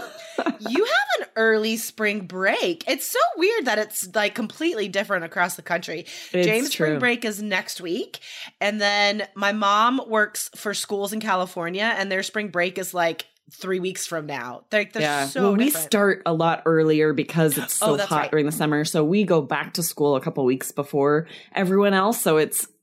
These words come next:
Speaker 1: according to that, right? So yeah,
Speaker 2: Yeah.
Speaker 1: ours is always early.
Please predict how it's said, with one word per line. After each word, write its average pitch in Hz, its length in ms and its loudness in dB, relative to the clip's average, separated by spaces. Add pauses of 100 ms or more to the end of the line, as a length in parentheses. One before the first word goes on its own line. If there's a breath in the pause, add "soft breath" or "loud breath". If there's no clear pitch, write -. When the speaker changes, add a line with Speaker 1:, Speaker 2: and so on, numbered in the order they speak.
(140)
Speaker 1:
according 156 520 4
to 135 100 -4
that, 110 400 0
right? 123 400 2
So 143 120 0
yeah, 127 200 2
Speaker 2:
Yeah. - 80 2
Speaker 1:
ours 151 160 0
is 139 100 2
always 135 340 4
early. 117 520 0